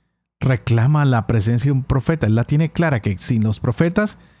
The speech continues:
no se puede hacer nada porque es importante saber cuál es la voluntad de Dios. Así que, ah, mandan a buscar a Eliseo. Sin embargo, Eliseo no, ah, estaba dispuesto.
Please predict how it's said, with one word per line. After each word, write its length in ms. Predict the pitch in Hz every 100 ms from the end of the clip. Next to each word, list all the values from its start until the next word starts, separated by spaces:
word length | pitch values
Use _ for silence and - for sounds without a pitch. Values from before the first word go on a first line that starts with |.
| _ _
no 120 | - 135
se 100 | 151
puede 140 | 151
hacer 200 | 135 151
nada 220 | 139 139
porque 280 | 165 139 113
es 140 | 107 -
importante 540 | 143 113 107 104 143
saber 240 | 127 101
cuál 180 | - 123
es 60 | 120
la 80 | 139
voluntad 420 | 117 101 101 98
de 140 | 135
Dios. 420 | 147 170 127 - - _ _ _ _ _ _ _ _ _ _ _ _ _ _ _
Así 260 | 117 104 110
que, 400 | - 139 135 135
ah, 300 | 123 113 101 90 - _ _ _ - -
mandan 320 | - 113 117
a 40 | 135
buscar 320 | 113 - 117
a 280 | 113 117 110
Eliseo. 680 | 123 95 95 - 147 123 180 - _ _ _ _ _ _ _ -
Sin 100 | 135
embargo, 540 | 120 131 123 160 208 - _ _ _ _ _ _ _ _
Eliseo 560 | 127 117 104 131 131 -
no, 500 | - 117 123 135 160 _ _ _ _ _ _
ah, 340 | - 110 107 98 -
estaba 380 | - 117 - 120
dispuesto. 560 | 135 - 190 214 170